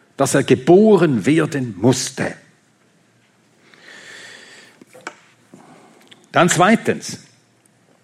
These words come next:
dann verflucht er die Tatsache, dass er nach seiner Geburt ernährt und am Leben erhalten wurde. Dass er an, an, äh,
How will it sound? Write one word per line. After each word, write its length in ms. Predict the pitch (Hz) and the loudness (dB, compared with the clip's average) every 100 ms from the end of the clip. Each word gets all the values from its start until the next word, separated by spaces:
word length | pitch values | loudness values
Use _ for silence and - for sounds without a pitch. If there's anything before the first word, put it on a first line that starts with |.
| _ _ - - - - | _ _ -20 -20 -20 -4
dann 160 | 139 180 | -2 0
verflucht 640 | 220 196 180 208 220 - | 2 4 6 6 4 4
er 60 | 196 | 0
die 180 | 175 | 2
Tatsache, 640 | 170 165 175 - 175 160 156 | 0 0 0 0 0 0 0
dass 280 | 160 151 156 | 0 2 0
er 120 | 139 | 0
nach 500 | 117 117 170 240 262 190 | 0 2 4 4 2 0
seiner 360 | - 175 160 | 0 2 2
Geburt 880 | 151 131 151 139 131 202 - - - - _ _ _ _ _ _ _ _ _ _ _ - | 2 2 4 6 4 2 -6 -20 -20 -20 _ _ _ _ _ _ _ _ _ _ _ 0
ernährt 640 | 123 120 107 127 208 - | 2 4 4 2 0 0
und 100 | 175 | 2
am 100 | 175 | 4
Leben 320 | 180 233 214 | 4 2 2
erhalten 460 | 196 165 208 - 202 | 0 0 -2 0 0
wurde. 460 | 208 160 117 92 - _ _ _ _ _ _ _ _ _ _ _ - | 2 2 0 -6 -10 _ _ _ _ _ _ _ _ _ _ _ 0
Dass 240 | 165 165 | 0 2
er 80 | 165 | 2
an, 240 | 160 127 - - | 2 0 -4 0
an, 280 | 143 135 113 - | 2 2 -2 -4
äh, 220 | 131 123 | 0 0